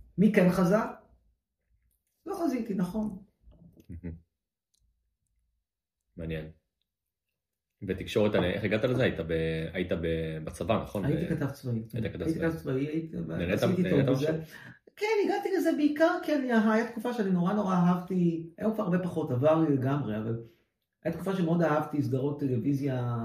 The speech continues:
Speaker 1: אמריקאיות,
Speaker 2: מהמם.
Speaker 1: ב-seventies וב-eighties. יש שם משהו ב-, מאוד, אה, קסום ב-, בפורמטיזציה שלהם, בזה שהן כל כך פשטניות, ואתה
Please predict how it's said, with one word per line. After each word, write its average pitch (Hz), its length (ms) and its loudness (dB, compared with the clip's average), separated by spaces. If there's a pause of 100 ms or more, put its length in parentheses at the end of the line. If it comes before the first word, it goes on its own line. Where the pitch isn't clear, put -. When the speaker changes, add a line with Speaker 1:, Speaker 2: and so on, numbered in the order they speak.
(100)
Speaker 1:
אמריקאיות, 113 880 -2 (220)
Speaker 2:
מהמם. 90 120 -8 (140)
Speaker 1:
ב-seventies 139 600 0
וב-eighties. 123 640 0
יש 175 140 -4
שם 190 100 0
משהו 190 220 -2
ב-, 139 320 -2 (180)
מאוד, 170 320 0
אה, 156 300 2 (680)
קסום 185 600 0
ב-, 117 720 -2 (760)
בפורמטיזציה 143 840 0
שלהם, 123 300 -2
בזה 135 120 -2
שהן 160 180 -4
כל - 80 -10
כך - 220 -4
פשטניות, 156 760 0
ואתה 127 420 -2